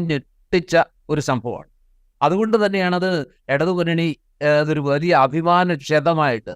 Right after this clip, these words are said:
ഇടതുമുന്നണിയുടെ വിശ്വാസം, വിശ്വാസങ്ങളുടെ മേൽ, അവരുടെ ആത്മവിശ്വാസത്തിന് മേൽ ആഞ്ഞടിച്ച ഒരു ഉൽക്ക പോലെയാണ് ആലത്തൂരിലെ പരാജയത്തെ അവർ കാണും.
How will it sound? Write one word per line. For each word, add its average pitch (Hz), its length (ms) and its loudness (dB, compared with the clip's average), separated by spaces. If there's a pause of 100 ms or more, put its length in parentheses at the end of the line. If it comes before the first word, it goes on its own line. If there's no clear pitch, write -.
(240)
ഇടതുമുന്നണിയുടെ 160 580 0
വിശ്വാസം, 165 960 0
വിശ്വാസങ്ങളുടെ 151 680 0
മേൽ, 143 260 -2
അവരുടെ 135 200 0
ആത്മവിശ്വാസത്തിന് 147 1400 0
മേൽ 143 360 0
ആഞ്ഞടിച്ച 151 560 -2
ഒരു 147 100 0
ഉൽക്ക 151 440 -2
പോലെയാണ് 156 500 0 (320)
ആലത്തൂരിലെ 143 540 0
പരാജയത്തെ 135 580 0
അവർ 123 160 -2
കാണും. 107 300 -2